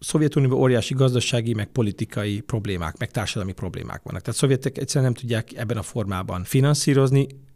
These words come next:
Gorbacsov változásokat szeretne Szovjetunión belül, és ehhez őt akadályozza az, hogy ott van ez a elismerhetetlen, bevallhatatlan háború Afganisztánban, amiben szovjet katonák ezrei, tízezrei halnak meg,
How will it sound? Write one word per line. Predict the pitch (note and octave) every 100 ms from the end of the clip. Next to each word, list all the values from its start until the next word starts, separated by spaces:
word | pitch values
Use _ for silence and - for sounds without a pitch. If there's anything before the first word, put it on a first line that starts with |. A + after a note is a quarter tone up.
| -
Gorbacsov | C#3 C#3 A#2+ - F#2
változásokat | A2 B2 C3 B2 - C3+ B2
szeretne | - B2 A#2+ - C3+ E3+ - -
Szovjetunión | - - C3 C3 C#3+ C3 C3
belül, | C3+ C#3+ C#3
és | B2+
ehhez | - B2+ C3 - -
őt | C#3 C#3+
akadályozza | B2 A2 F#2+ F#2 E2+ G2
az, | A#2 -
hogy | A2+
ott | A#2+
van | - F#2
ez | F2+
a | F#2+ F#2
elismerhetetlen, | A#2 - G#2+ G2 F#2+ G2 G2+
bevallhatatlan | G#2+ G#2 F2+ F#2+ - - E2
háború | D#2 E2+ C2+ A2
Afganisztánban, | E2+ G#2+ G#2 A#2+ - B2+
amiben | B2+ A#2
szovjet | A2 - A2+ E2+
katonák | B2+ - A#2 A2+ A2 - _
ezrei, | C#3+ A2+ A2 G2
tízezrei | G2 A#2 G2 F#2 E2+ E2
halnak | F#2+ E2+ D#2+ C#2+
meg, | G#2 A#2 C#3+ -